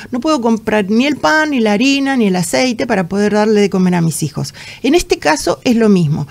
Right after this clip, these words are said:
Si yo no facturo, no puedo recuperar plata. El hospital no tiene recursos para, por ejemplo, pagar la nafta que usan los, o, o el, el combustible que usan los hospitales, no puede pagar, eh,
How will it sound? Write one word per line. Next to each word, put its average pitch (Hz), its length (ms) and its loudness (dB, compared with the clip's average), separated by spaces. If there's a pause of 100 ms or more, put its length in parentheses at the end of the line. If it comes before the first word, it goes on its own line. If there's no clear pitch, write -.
(180)
Si 220 120 -6
yo 294 120 2
no 320 140 0
facturo, 330 580 0
no 269 160 0
puedo 233 220 2
recuperar 208 580 0
plata. 240 400 0 (260)
El 226 140 2
hospital 240 420 -2
no 277 120 -2
tiene 247 320 0
recursos 240 560 -2
para, 160 420 -2 (360)
por 226 140 4
ejemplo, 151 640 0 (440)
pagar 254 280 4
la 247 140 4
nafta 226 340 2
que 185 120 2
usan 190 360 2
los, 170 280 2
o, 175 140 0
o - 220 2
el, 180 400 4
el 180 160 -2
combustible 190 540 2
que 185 80 -2
usan 180 240 -2
los 165 140 -2
hospitales, 214 680 -2 (280)
no 277 180 0
puede 233 260 4
pagar, 196 500 0 (280)
eh, 185 360 2